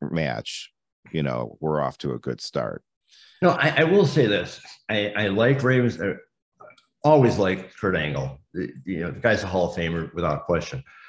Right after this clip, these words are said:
Speaker 2: I like Rey Mysterio. Um, I didn't like Rey Mysterio when they put him against guys like The Big Show, 'cause it,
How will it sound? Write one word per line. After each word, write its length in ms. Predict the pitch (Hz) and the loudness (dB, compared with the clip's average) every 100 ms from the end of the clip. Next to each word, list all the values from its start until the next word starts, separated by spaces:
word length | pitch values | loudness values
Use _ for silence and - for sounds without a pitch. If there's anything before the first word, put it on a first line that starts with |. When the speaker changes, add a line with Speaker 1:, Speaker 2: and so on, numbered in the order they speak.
| - _ _ - | -20 _ _ 2
Speaker 2:
I 100 | 120 | 6
like 280 | 151 151 127 | 6 6 6
Rey 140 | 139 | 6
Mysterio. 640 | 120 - 120 107 90 87 - _ _ 101 - | 4 4 2 4 2 -4 -10 _ _ -16 -8
Um, 480 | 98 90 85 - _ _ _ - | -4 -2 -4 -6 _ _ _ -2
I 140 | 120 | 4
didn't 200 | 156 180 | 4 6
like 200 | 151 135 | 4 4
Rey 140 | 120 117 | 4 2
Mysterio 420 | 110 120 110 107 | 0 0 2 2
when 100 | 101 | 0
they 80 | 95 | -2
put 200 | - 117 | -2 -2
him 80 | 104 | -2
against 360 | 98 98 92 | -2 -4 -4
guys 300 | 104 95 95 | -2 0 0
like 200 | 95 87 90 | -4 -4 -6
The 60 | |
Big 200 | 85 90 | -6 -6
Show, 320 | - 98 92 90 | -2 2 2 2
'cause 320 | 104 98 - - | -4 -4 -8 -4
it, 220 | 117 - | -4 -4